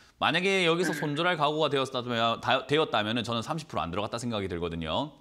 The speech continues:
Speaker 1: 근데
Speaker 2: 네.
Speaker 1: 그냥 사신 것 같아요. 그래서 이거는 저는 개인적으로 차트를 보고 들어가신 것 같지는 않다 생각이 들고요.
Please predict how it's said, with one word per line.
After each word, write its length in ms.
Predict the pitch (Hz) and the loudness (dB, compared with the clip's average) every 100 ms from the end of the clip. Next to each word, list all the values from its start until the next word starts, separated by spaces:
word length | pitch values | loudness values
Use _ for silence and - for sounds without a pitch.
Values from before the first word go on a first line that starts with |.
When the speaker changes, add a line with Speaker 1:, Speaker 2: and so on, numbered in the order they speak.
| _ _ _ | _ _ _
Speaker 1:
근데 340 | - 95 120 139 | -6 0 0 2
Speaker 2:
네. 260 | 156 139 | 2 2
Speaker 1:
그냥 280 | 139 165 160 | 2 2 2
사신 300 | 135 113 123 | 0 -2 -2
것 60 | 101 | -2
같아요. 420 | 85 90 82 80 | -2 -2 -4 -4
그래서 220 | 85 90 | -4 -4
이거는 420 | 95 107 101 90 - - | -2 -2 -2 -2 -6 -16
저는 240 | - 120 135 | -4 -2 0
개인적으로 640 | 101 110 120 110 104 95 | 0 0 2 2 2 0
차트를 500 | - 95 - 196 135 | -2 -6 -2 -2 0
보고 180 | 107 104 | 0 -2
들어가신 360 | 87 92 98 113 | -2 -2 -2 -2
것 60 | |
같지는 260 | 92 90 123 | -2 -2 -4
않다 300 | 87 92 82 | -4 -2 -2
생각이 240 | 101 90 | -2 -6
들고요. 340 | 80 76 95 | -4 -4 -2